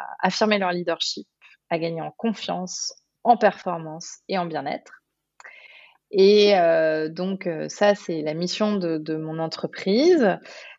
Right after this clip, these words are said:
Euh, et moi, je suis formée au coaching et je suis f-, master coach.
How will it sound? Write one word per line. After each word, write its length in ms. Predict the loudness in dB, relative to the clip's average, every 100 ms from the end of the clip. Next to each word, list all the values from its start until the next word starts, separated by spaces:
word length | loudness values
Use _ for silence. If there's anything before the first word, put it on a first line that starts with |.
| -4
Euh, 560 | 0 2 0 0 -2 -4 -2
et 120 | 0
moi, 280 | 6 8 8
je 120 | 4
suis 300 | 2 -2 -4
formée 600 | -4 2 4 4 0 -4
au 60 |
coaching 640 | -6 -10 -12 -10 -10 -8 -8
et 120 | -8
je 100 | -10
suis 240 | -16 -14
f-, 160 | -16 -16 -4
master 460 | 2 2 2 -12 -4
coach. 480 | 0 0 -2 -12